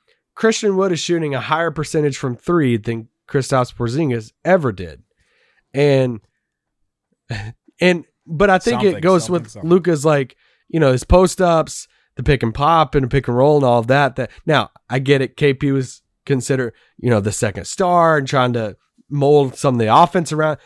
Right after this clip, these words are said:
Speaker 1: They're not molding the offense around Christian Wood, you know? So
Speaker 2: No.
Speaker 1: it's like Christian Wood, get the, um, whatever Luka passes to you type stuff. So, or when Luka's not, not on the floor, but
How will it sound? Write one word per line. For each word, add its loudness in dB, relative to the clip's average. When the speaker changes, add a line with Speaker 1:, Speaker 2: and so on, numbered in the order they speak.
Speaker 1:
They're 4
not 0
molding 0
the 0
offense 2
around 0
Christian -4
Wood, -2
you -8
know? -4
So 0
Speaker 2:
No. -20
Speaker 1:
it's -6
like -2
Christian -2
Wood, 2
get -2
the, 2
um, -4
whatever 4
Luka 2
passes 0
to -6
you -2
type -6
stuff. -8
So, -6
or -2
when 2
Luka's -4
not, -6
not -6
on -8
the -12
floor, -8
but -16